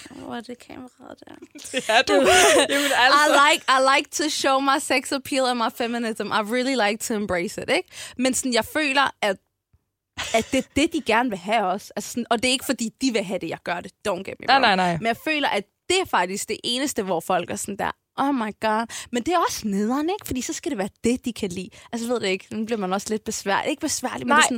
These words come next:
Speaker 1: sådan,
Speaker 2: men jeg
Speaker 1: du
Speaker 2: forstår,
Speaker 1: forstår
Speaker 2: hvad du
Speaker 1: godt, hvad jeg
Speaker 2: mener.
Speaker 1: mener.
Speaker 2: Jeg
Speaker 1: Sådan,
Speaker 2: forstår, hvad du
Speaker 1: "Åh,
Speaker 2: mener.
Speaker 1: jeg gør det her, fordi jeg kan lide det. I
Speaker 2: Ja.
Speaker 1: am, I am who am, I am. Period." Men sådan der
Speaker 2: Okay, men så måske ikke udseendsmæssigt.
Speaker 1: Nej.
Speaker 2: Men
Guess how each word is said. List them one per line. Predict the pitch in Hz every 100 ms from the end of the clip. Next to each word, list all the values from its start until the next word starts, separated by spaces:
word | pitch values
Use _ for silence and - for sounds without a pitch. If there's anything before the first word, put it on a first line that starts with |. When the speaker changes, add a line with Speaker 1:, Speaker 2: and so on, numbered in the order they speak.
| - -
Speaker 1:
sådan, | 247
Speaker 2:
men | 247
jeg | 262
Speaker 1:
du |
Speaker 2:
forstår, | 262 -
Speaker 1:
forstår | 277
Speaker 2:
hvad | 240
du | 254
Speaker 1:
godt, |
hvad | 247
jeg | 381
Speaker 2:
mener. | 403
Speaker 1:
mener. | 370
Speaker 2:
Jeg | 330
Speaker 1:
Sådan, | 349
Speaker 2:
forstår, | 330 - 226
hvad | 190
du | 294
Speaker 1:
"Åh, |
Speaker 2:
mener. | 196 185
Speaker 1:
jeg | 285
gør | - 415
det |
her, | 254
fordi | 233 208 202
jeg | 180 220
kan | 196
lide | 170
det. | - -
I | -
Speaker 2:
Ja. | 294
Speaker 1:
am, | 349 -
I | 285 320
am | 285
who | 233 233
am, | 214 202 202 208
I | 185
am. | 160 156 _
Period." | - 226 170 - - _ -
Men | 240 247
sådan | - 254
der | 220 165 _ _ _ _ _ _ _
Speaker 2:
Okay, | 269 277
men | 254
så | 311
måske | 302 311 294
ikke | 285 277
udseendsmæssigt. | 269 - 240 185 175 165 - 196
Speaker 1:
Nej. | 214 196 170
Speaker 2:
Men | 233 233 214 208